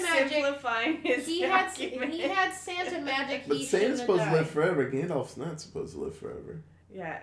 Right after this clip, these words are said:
Speaker 1: I think it, Santa Claus in this particular realm is a normal person, and at some point he dies, and someone else takes over the mantle, and that's how
Speaker 3: Oh.
Speaker 1: Santa
Speaker 2: Yeah.
Speaker 1: continues to
Speaker 2: It's a
Speaker 1: live.
Speaker 2: continuation. It's
Speaker 1: Yeah.
Speaker 2: not just
Speaker 3: But yeah.
Speaker 2: one dude who's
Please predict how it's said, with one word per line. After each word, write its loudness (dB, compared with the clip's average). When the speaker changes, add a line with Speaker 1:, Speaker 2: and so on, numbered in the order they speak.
Speaker 1:
I -12
think -12
it, -8
Santa -6
Claus -4
in -6
this -6
particular -8
realm -6
is -8
a -6
normal 0
person, -2
and -6
at -6
some -4
point -6
he -6
dies, 0
and -10
someone -6
else -10
takes -12
over -8
the -8
mantle, -4
and 0
that's 2
how 2
Speaker 3:
Oh. 0
Speaker 1:
Santa 2
Speaker 2:
Yeah. -6
Speaker 1:
continues -10
to -16
Speaker 2:
It's -14
a -10
Speaker 1:
live. -4
Speaker 2:
continuation. -10
It's -12
Speaker 1:
Yeah. -6
Speaker 2:
not -10
just -10
Speaker 3:
But 6
yeah. 6
Speaker 2:
one -2
dude -6
who's -10